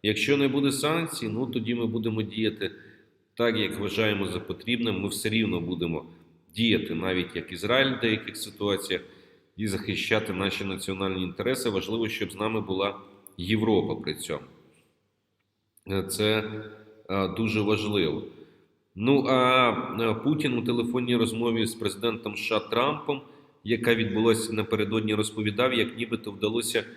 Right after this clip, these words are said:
запобігти терактам у районі Кремля та на Червоній площі напередодні дев'ятого травня. Путін розповів, що нібито загроза терактів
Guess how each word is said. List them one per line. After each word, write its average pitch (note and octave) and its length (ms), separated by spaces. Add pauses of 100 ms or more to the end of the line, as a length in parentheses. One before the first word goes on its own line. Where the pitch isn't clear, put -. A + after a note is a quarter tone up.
(320)
запобігти A#2+ 640
терактам F#2+ 720
у F#2 60
районі G2+ 380
Кремля G2+ 380
та G2 120
на F#2+ 100
Червоній G2 460
площі C3 380
напередодні A2 640
дев'ятого A#2 520
травня. A#2 520 (640)
Путін D#3 300
розповів, D#3 600
що - 180
нібито A#2+ 540 (460)
загроза A#2+ 560
терактів A2+ 720